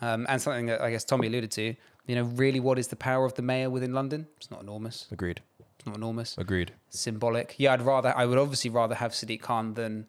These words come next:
Speaker 1: than Sean Bailey. But I think it's important to send a message that Labour in its current form will lose every election that comes.
Speaker 2: Mm.
Speaker 1: It needs to do better at engaging with people meaningfully. And not just, we'll, s-, we'll,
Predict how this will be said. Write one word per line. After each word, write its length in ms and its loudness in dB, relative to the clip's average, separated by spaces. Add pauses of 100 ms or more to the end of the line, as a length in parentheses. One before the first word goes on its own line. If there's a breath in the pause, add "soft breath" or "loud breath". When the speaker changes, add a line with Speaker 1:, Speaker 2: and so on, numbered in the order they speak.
Speaker 1:
than 140 -4
Sean 240 -4
Bailey. 160 0
But 100 4
I 60 4
think 140 0
it's 100 0
important 320 0
to 60 -6
send 120 -4
a 40 -4
message 320 -4
that 240 2 (280 loud breath)
Labour 420 4
in 140 0
its 380 -6 (420)
current 440 -2
form 560 0 (460)
will 240 2
lose 340 2
every 260 0
election 360 -2
that 120 -8
comes. 360 -10
Speaker 2:
Mm. 180 -8 (260)
Speaker 1:
It 120 -4
needs 280 0
to 120 -6
do 160 -4
better 440 0
at 180 -4
engaging 460 -2
with 100 -6
people 380 -6 (360 soft breath)
meaningfully. 520 0 (400)
And 100 2
not 140 4
just, 220 0 (280 loud breath)
we'll, 200 0
s-, 340 -2
we'll, 420 2